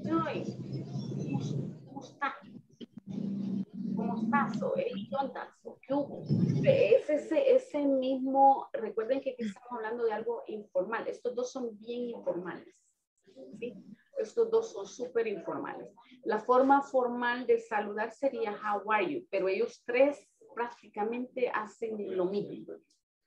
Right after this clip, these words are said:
¿sí? Entonces, si us-, si usted va a preguntarle a alguien a quien le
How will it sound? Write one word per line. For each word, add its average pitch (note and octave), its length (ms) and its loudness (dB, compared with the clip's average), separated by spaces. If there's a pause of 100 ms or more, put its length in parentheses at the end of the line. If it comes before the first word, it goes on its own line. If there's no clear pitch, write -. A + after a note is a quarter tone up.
(140)
¿sí? - 260 -8 (460)
Entonces, G#3 640 0 (420)
si A3+ 320 -8
us-, - 260 -8 (320)
si A3+ 100 -4
usted A3+ 440 2
va B3 180 4
a B3 120 -2
preguntarle A3 880 4
a - 100 0 (100)
alguien E3+ 840 0 (500)
a - 200 -2
quien F#3 420 4 (160)
le D#3 120 -2